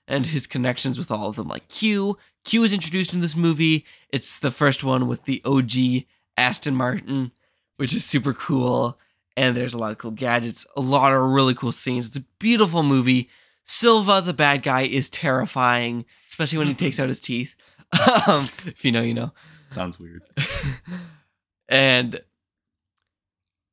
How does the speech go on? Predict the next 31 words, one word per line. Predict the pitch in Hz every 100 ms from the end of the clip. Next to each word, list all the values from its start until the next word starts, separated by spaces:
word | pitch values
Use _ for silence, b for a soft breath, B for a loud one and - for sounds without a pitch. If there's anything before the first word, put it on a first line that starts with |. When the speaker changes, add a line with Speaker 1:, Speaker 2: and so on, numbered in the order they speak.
| _ _ _
Speaker 1:
I | 131 147
just | 156 151
think | 143 131 -
I | 123 135
like, | 131 123 - - _
I | 127 131
think | 151
it, | 131 110 _ - 127
it |
goes | 127 120
above | 107 123 117
Spectre. | - 107 107 107
Of | 123
course, | - 165 160 b b _ _ -
there's | 143
a | 131
personal | - 139 147 127
aspect | 123 - 123 -
to, | 104 - _ - _ _ _ _ _ -
to | 139 127
Spectre, | - 113 - 127 120 _ _ _ _
but | 135 123 - _ _ _
just | 147 - -
the | 139 120 - _ _ _ _ _ -
personal, | 143 131 - 135 117 101 -
how | 143 135
personal | - 143 135 123
you | 117 117
get | 117 -
with | 156
Bond | 117 110 107 110